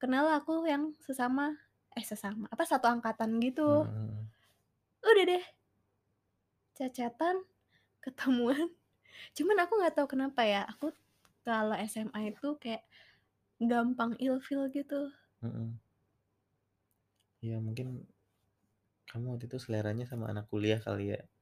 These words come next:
Speaker 2: Sama anak kuliah.
Speaker 1: Nggak juga sih.
Speaker 2: Kamu sukanya lebih tua, jadi sama angkatan kamu ilfil.
Speaker 1: <laughs>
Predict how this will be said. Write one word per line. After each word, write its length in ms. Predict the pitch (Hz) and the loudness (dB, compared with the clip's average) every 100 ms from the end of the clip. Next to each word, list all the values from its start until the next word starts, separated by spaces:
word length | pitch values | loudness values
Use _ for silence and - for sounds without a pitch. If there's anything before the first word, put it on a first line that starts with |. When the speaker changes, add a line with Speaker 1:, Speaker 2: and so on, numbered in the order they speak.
| _ _ _ _ _ _ _ _ _ _ | _ _ _ _ _ _ _ _ _ _
Speaker 2:
Sama 160 | 117 104 | -6 -4
anak 160 | 104 110 | -4 0
kuliah. 480 | 104 101 104 123 - _ - - - _ _ _ | 2 2 2 -2 -8 _ -20 -20 -20 _ _ _
Speaker 1:
Nggak 240 | 269 247 226 | -2 0 0
juga 240 | 233 240 240 | 0 2 0
sih. 240 | 254 247 - - | -2 -8 -12 -4
Speaker 2:
Kamu 240 | 123 127 | 0 0
sukanya 400 | 123 120 117 120 | 0 2 4 6
lebih 160 | 110 110 | 4 2
tua, 320 | 113 110 113 | 4 4 4
jadi 240 | 110 117 113 | 2 0 -2
sama 240 | 110 104 | -2 -2
angkatan 240 | 107 113 | -2 -4
kamu 240 | 120 127 127 | -4 -4 -2
ilfil. 720 | 107 104 - 107 104 104 110 - - | -2 -4 -4 -2 -2 -4 -6 -12 -8
Speaker 1:
<laughs> 160 | - | -8